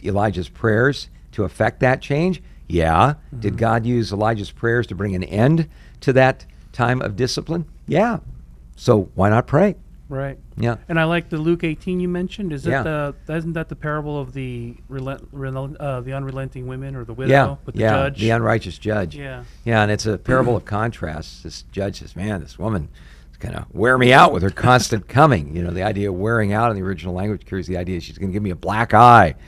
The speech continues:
Speaker 1: Uh, you know, carries
Speaker 2: Mm.
Speaker 1: either the idea of, you know, the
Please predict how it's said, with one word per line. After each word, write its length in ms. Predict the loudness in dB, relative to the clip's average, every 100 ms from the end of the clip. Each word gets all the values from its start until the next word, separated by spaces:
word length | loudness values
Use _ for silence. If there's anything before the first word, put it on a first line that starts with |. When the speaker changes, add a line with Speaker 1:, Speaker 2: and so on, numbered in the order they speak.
| -20 -20 -4
Speaker 1:
Uh, 160 | 2 4
you 180 | 4 2
know, 80 | 0
carries 380 | -2 -2 -2
Speaker 2:
Mm. 60 | -2
Speaker 1:
either 140 | -2 -2
the 100 | -2
idea 420 | -4 -2 0 0
of, 120 | -2
you 100 | -6
know, 160 | -6 -6
the 320 | -10 -12